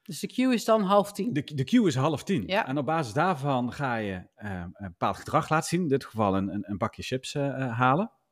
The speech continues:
Speaker 2: En de grap is natuurlijk dat als je dat voor de eerste keer doet, praat je natuurlijk ook nog niet over een gewoonte.
Speaker 1: Nee.
Speaker 2: En we praten bij gewoontes, is, is, is gedrag wat constant eigenlijk op basis van dezelfde cue, dus in dit geval elke dag om half tien,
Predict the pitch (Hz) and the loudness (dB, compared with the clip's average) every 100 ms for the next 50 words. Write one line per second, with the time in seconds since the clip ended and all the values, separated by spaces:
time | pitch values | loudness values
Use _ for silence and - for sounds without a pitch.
0 | - 104 - 139 123 - 117 113 - 113 | -10 -6 -2 -2 0 -2 -2 -4 -6 -6
1 | - 113 107 - _ _ 113 - 120 117 | -2 0 -2 -8 _ _ -4 0 0 2
2 | 113 - 143 127 104 - - 107 101 - | -2 0 4 4 4 0 0 0 0 -6
3 | 117 107 120 117 90 95 87 113 107 - | -6 -4 -2 -2 -2 -6 0 0 0 -2
4 | 82 _ 196 202 - 104 - 92 90 98 | -10 _ 0 0 -2 -6 -2 -2 0 -2
5 | 104 110 123 95 101 90 87 - 95 - | 4 4 4 2 -2 -4 -6 -6 -10 -8
6 | - 98 85 98 113 90 101 - 120 110 | -10 -8 -2 0 0 -4 -8 -4 -6 -2
7 | 110 104 - - _ _ _ - 107 131 | 0 -2 -2 -12 _ _ _ 0 2 2
8 | 120 107 78 131 101 - 101 104 120 117 | 0 0 2 2 0 -4 -4 0 0 2
9 | 135 190 - _ _ 87 95 - 95 85 | 2 2 -2 _ _ -10 -10 -4 -2 -2
10 | - 117 110 101 92 - - - 120 90 | -4 -2 0 2 0 0 -4 0 0 0
11 | - 143 190 | 0 2 2